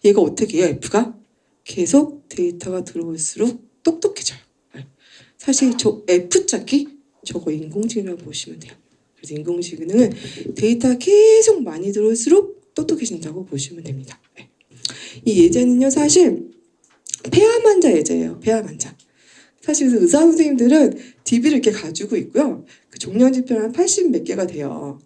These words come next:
이렇게 가지고 있고 예전 기록들, 영상 기록들 합해서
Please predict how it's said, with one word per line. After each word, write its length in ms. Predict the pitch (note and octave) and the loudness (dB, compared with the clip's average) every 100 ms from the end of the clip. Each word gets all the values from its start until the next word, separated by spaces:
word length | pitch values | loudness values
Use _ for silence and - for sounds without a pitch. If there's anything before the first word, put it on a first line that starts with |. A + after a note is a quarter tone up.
| - | -18
이렇게 120 | - | -18
가지고 360 | - D3 - D3 | -18 -20 -16 -14
있고 460 | D3 - C#4 F4 - - - - - | -14 -2 2 2 0 -18 -20 -20 -4
예전 220 | F#3 F#3+ | -2 0
기록들, 560 | F#3 G3+ F#3+ - D#3 - - | 2 4 4 2 -4 -6 -10
영상 260 | E3+ E3 F#3 | -12 -10 -10
기록들 320 | F#3+ E3 F3+ | -10 -10 -6
합해서 560 | A#3+ - A#3+ E4 E4+ | -4 0 2 4 2